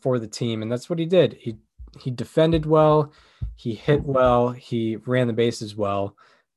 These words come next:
Um, did that for about eleven years.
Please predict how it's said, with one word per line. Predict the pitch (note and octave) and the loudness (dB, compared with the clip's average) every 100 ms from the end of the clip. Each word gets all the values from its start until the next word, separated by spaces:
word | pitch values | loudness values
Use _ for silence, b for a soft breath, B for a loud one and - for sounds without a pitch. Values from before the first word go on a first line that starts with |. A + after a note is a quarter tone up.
| _ | _
Um, | - G#2+ G#2+ _ | -10 -8 -8 _
did | - C#3 | -2 2
that | C3+ B2+ - | 2 2 -2
for | B2 A2+ A2 G#2 _ _ _ _ _ - | -4 -2 -4 -8 _ _ _ _ _ -14
about | G#2+ A2 A2 G#2+ G#2+ _ _ _ _ _ _ - | -10 -2 0 0 -4 _ _ _ _ _ _ -14
eleven | A2 A#2+ C3 C3 | -6 -2 0 0
years. | A2+ G#2+ G#2+ G#2 G2+ | 0 -2 -2 -2 -8